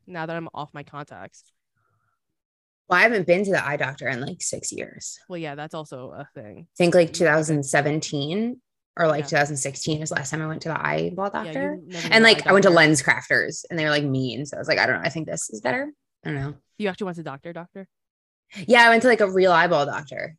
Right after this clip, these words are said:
Speaker 2: He was,
Speaker 1: Oh.
Speaker 2: like, really nice. Um, the nurse got, like, I don't know if she's a nurse, but, like, I guess she's a nurse. I don't know.
Speaker 1: They're, like, medical
Speaker 2: But, like,
Speaker 1: assistants, whatever they are.
Speaker 2: yeah, her.
Speaker 1: Yeah.
Speaker 2: She was, like, super excited 'cause they had to do the colorblind test thing. And I was like,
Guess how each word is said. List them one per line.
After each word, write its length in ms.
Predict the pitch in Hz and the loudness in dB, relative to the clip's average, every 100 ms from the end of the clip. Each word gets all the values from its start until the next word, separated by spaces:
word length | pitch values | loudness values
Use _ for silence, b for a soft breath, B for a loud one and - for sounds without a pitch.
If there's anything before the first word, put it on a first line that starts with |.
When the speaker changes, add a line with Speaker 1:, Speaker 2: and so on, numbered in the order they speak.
| _ | _
Speaker 2:
He 80 | - | 0
was, 100 | 190 | 2
Speaker 1:
Oh. 40 | 202 | 4
Speaker 2:
like, 80 | |
really 180 | 185 175 | 2 2
nice. 520 | 165 156 85 - - - - | 0 -2 -6 -12 -12 -14 -2
Um, 440 | 165 151 147 147 - _ | 0 2 0 -4 -10 _
the 80 | - | 2
nurse 320 | 165 156 151 - | 4 6 4 2
got, 180 | 160 151 | -2 -2
like, 380 | 151 - _ _ _ _ _ - | -8 -8 _ _ _ _ _ -12
I 40 | 170 | -6
don't 80 | |
know 60 | 170 | -4
if 80 | 147 | -4
she's 140 | 156 | -8
a 40 | 156 | -12
nurse, 220 | - 143 | -16 -16
but, 140 | - - | -14 -12
like, 160 | 170 | -12
I 40 | 160 | -12
guess 320 | 147 175 - | -12 -12 -14
she's 120 | 254 | -12
a 60 | 311 | -12
nurse. 220 | 359 - - | -14 -16 -12
I 60 | |
don't 120 | 156 | -12
know. 60 | - - | -12 -10
Speaker 1:
They're, 160 | 208 | -10
like, 160 | 202 190 | -8 -10
medical 280 | 180 151 180 | -10 -2 2
Speaker 2:
But, 20 | 175 | 2
like, 40 | 160 | 0
Speaker 1:
assistants, 440 | - 160 151 156 - | -10 -18 -20 -20 -18
whatever 320 | 156 147 151 | -16 -16 -14
they 80 | 151 | 2
are. 60 | |
Speaker 2:
yeah, 400 | 269 233 156 143 156 | 4 6 4 0 -8
her. 460 | 170 196 170 175 269 _ _ | -4 4 4 4 0 _ _
Speaker 1:
Yeah. 180 | - 196 | -12 -4
Speaker 2:
She 260 | 185 170 170 | -2 0 0
was, 120 | 170 | 0
like, 100 | 175 | -2
super 220 | - 190 | -2 -2
excited 440 | 156 143 147 151 156 | -2 -2 -6 -6 -4
'cause 280 | 165 143 - | -4 -4 -2
they 140 | 156 | 0
had 140 | 151 160 | 2 0
to 60 | |
do 100 | 151 | 0
the 80 | 151 143 | -4 -2
colorblind 460 | 139 147 156 165 | -4 -4 -4 -4
test 260 | 185 190 - | -4 -8 -4
thing. 320 | 233 247 247 | -2 -2 -4
And 120 | 165 | -2
I 60 | 156 | -2
was 160 | 156 165 | -2 -2
like, 340 | 156 160 _ | -2 -4 _